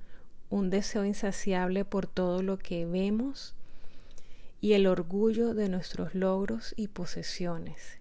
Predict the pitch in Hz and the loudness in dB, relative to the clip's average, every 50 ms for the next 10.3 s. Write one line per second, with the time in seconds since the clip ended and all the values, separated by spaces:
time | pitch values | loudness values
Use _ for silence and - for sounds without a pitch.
0 | - - - 202 196 196 196 196 196 202 214 233 240 233 220 208 202 202 - - | -10 -6 -2 2 2 4 4 4 4 2 2 2 2 4 4 2 2 0 0 -2
1 | 226 202 - 202 190 175 170 170 170 170 170 180 185 185 180 175 - - 196 185 | -4 -2 -2 0 0 0 0 0 0 0 0 0 0 0 -2 -2 -2 0 0 2
2 | 185 185 196 202 214 220 226 - - - 202 185 175 175 175 175 180 190 220 - | 2 2 0 -2 -2 -2 -2 -2 -2 0 0 0 2 2 4 4 2 2 2 0
3 | - - 208 190 170 175 170 170 170 170 175 180 - - 170 180 170 170 165 165 | -2 0 0 0 0 0 0 0 0 -2 -2 -2 0 0 2 2 0 0 0 -2
4 | 170 170 175 175 170 165 160 156 151 - 151 - - - - - - - - - | -2 -2 -2 0 0 -2 -2 -2 -4 -6 -6 -6 -8 -6 -4 -4 -4 -4 -6 -6
5 | - - 185 - - - 185 - - 208 202 196 196 196 196 185 180 180 190 190 | -4 -2 0 0 0 0 0 0 0 0 0 0 0 0 0 2 2 2 2 2
6 | 196 190 180 190 180 180 185 190 190 175 180 180 180 170 185 185 175 - - 170 | 2 2 2 2 2 2 2 2 2 2 2 0 0 0 -2 -4 -4 -4 -6 -2
7 | - - - 180 170 165 151 151 - - - - - - - - - - - - | 0 0 2 2 0 0 -2 -2 -2 -4 -4 -4 -4 -6 -6 -4 -4 -4 -4 -2
8 | - - - - - - - - - - - - - - - - - - - - | -2 -2 -2 -2 -4 -6 -6 -6 -6 -6 -6 -8 -8 -10 -10 -12 -12 -12 -10 -8
9 | 196 185 - 185 196 - - 208 202 202 196 196 196 190 202 202 196 196 185 175 | -8 -6 -4 -2 -2 0 0 2 2 2 4 2 2 4 4 2 4 2 2 2
10 | 175 175 170 - - - | 0 0 0 0 -2 -2